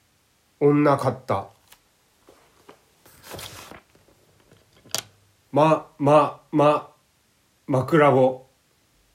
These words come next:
ゆうゆうゆうの、坂田米花は、水島優。私の好きなシャンプーのフレーバーは、マシェリ。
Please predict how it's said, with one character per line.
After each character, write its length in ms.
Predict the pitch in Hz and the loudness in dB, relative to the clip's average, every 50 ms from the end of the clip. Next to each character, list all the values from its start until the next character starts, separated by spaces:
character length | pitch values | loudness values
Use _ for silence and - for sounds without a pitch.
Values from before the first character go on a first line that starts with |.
| _ _ _ _ _ _ _ _ _ _ _ _ _ _ _ _ _ _ _ - | _ _ _ _ _ _ _ _ _ _ _ _ _ _ _ _ _ _ _ -4
ゆ 300 | 147 170 190 190 196 190 | 0 2 2 2 4 2
う 60 | 180 | 2
ゆ 300 | 156 175 185 180 185 185 | 4 4 4 6 6 4
う 20 | 180 | 4
ゆ 220 | 170 190 202 196 190 175 | 2 2 2 4 6 6
う 20 | |
の、 380 | 147 135 131 131 131 127 - - _ _ _ _ _ _ _ _ _ _ _ _ _ _ _ _ _ _ _ _ _ | 6 4 4 2 2 0 -4 -12 _ _ _ _ _ _ _ _ _ _ _ _ _ _ _ _ _ _ _ _ _
坂 300 | - 160 160 160 175 170 | -10 -10 -6 -2 -2 0
田 140 | 160 175 175 | 2 2 2
米 200 | 156 175 175 165 | 4 4 2 2
花 160 | 131 151 139 | 2 2 2
は、 380 | 147 165 170 165 147 - - _ _ _ _ _ _ _ _ _ _ _ | 4 4 4 2 0 -4 -12 _ _ _ _ _ _ _ _ _ _ _
水 260 | - 151 143 143 151 131 | -2 0 0 0 0 0
島 260 | 131 156 147 143 143 | 0 0 2 2 2
優。 360 | 139 131 127 117 92 - - _ _ _ _ _ _ _ _ _ _ _ _ _ _ _ _ _ _ _ _ _ _ _ _ _ _ _ _ _ _ _ _ _ _ _ _ _ - | 2 2 0 -2 -4 -6 -12 _ _ _ _ _ _ _ _ _ _ _ _ _ _ _ _ _ _ _ _ _ _ _ _ _ _ _ _ _ _ _ _ _ _ _ _ _ -8
私 380 | 135 139 151 180 170 - - 180 | -6 -2 -2 -2 -2 0 2 2
の 120 | 180 170 | 2 2
好 120 | 170 - | 0 -4
き 100 | - 180 | -4 0
な 380 | 175 175 170 165 160 160 - - _ _ _ _ _ _ _ _ _ _ _ - | 2 2 2 2 0 -4 -8 -14 _ _ _ _ _ _ _ _ _ _ _ -16
シ 140 | - - 165 | -10 -6 -2
ャ 60 | 160 | -2
ン 140 | 156 156 151 | 0 -2 0
プ 200 | - 156 151 143 | 0 0 0 2
ー 20 | |
の 380 | 139 143 151 151 156 - - - _ _ _ _ _ _ _ _ _ _ _ _ _ _ _ _ _ | 2 2 2 0 0 -2 -6 -12 _ _ _ _ _ _ _ _ _ _ _ _ _ _ _ _ _
フ 140 | - 160 | -4 0
レ 200 | 156 156 156 160 | 0 2 2 2
ー 40 | 156 | 2
バ 160 | 160 160 160 | 0 0 0
ー 80 | 160 165 | 2 2
は、 340 | 185 190 190 185 - - _ _ _ _ _ _ _ _ _ _ _ _ _ _ _ _ _ - | 2 2 2 0 -2 -8 _ _ _ _ _ _ _ _ _ _ _ _ _ _ _ _ _ -4
マ 140 | 147 151 139 | -2 -2 0
シ 100 | - 151 | 0 -2
ェ 60 | 117 | -2
リ。 140 | 98 104 - | -4 -6 -12